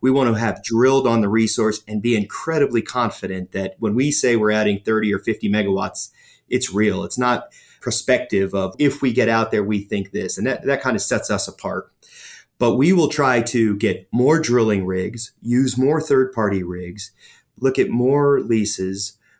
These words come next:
you know, more opportunities. Ormat is a vertically integrated company. So we design and manufacture our equipment. We own and operate our own drill rigs. We own and operate our own power plants. We have our own B D group. And this has worked really well for us.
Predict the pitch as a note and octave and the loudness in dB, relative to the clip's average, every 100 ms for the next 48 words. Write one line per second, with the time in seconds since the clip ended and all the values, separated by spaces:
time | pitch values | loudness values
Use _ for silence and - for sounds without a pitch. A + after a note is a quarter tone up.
0 | - G#2 G#2 B2+ B2 A#2+ A2+ - A#2 G2+ | -8 -2 0 2 2 2 -2 -2 -2 -2
1 | G2 - - _ _ - C#3+ G3 F3 B2 | -4 -6 -8 _ _ -4 2 4 4 2
2 | A2 G#2+ G2+ G#2 G2 F#2+ F2+ B2+ C#3+ C3 | 2 2 0 0 -2 -4 0 2 2 2
3 | A#2+ A2+ G#2+ G#2 G2 - G2 - F#2 - | 2 0 0 -2 -2 -6 -8 -8 -10 -6
4 | F#2+ G2 C3+ B2 G#2 G#2+ A2 G#2 G2+ G2+ | -6 -4 -4 -2 -2 0 0 0 0 -2
5 | F#2+ G#2 G2 F#2+ F2+ F2 F#3+ G3 E3 D3+ | -2 -4 -4 -8 -8 -4 -4 -2 -4 -4
6 | G2+ - A#2 A#2+ A2 G#2+ G#2 G#2 F#2+ F#2+ | -8 -4 -2 0 0 0 0 -2 -2 -6
7 | F#2 - D3+ C#3+ C#3 B2+ - - - - | -12 -4 -2 4 4 4 0 -6 -8 -4
8 | G2+ F#2+ F#2 F2 _ - B2+ A2+ A2 - | -2 0 -4 -10 _ -2 0 2 0 0
9 | G2+ F#2 F#2+ F#2+ C#3 D3+ C#3 C#3 B2+ A#2 | -4 -4 -10 -6 0 2 2 0 -4 -2
10 | G2+ G2 G2 F#2+ G2+ F#2+ D3+ G2+ C3 C3 | -2 -2 -2 -4 -6 -2 -4 0 2 2
11 | B2+ _ _ _ _ C#3+ F3 E3+ C#3 D3+ | 0 _ _ _ _ 2 4 4 2 2
12 | D3 C3 A#2 C3+ D#3+ - - - - - | 2 2 4 2 2 -2 -6 -8 -12 -16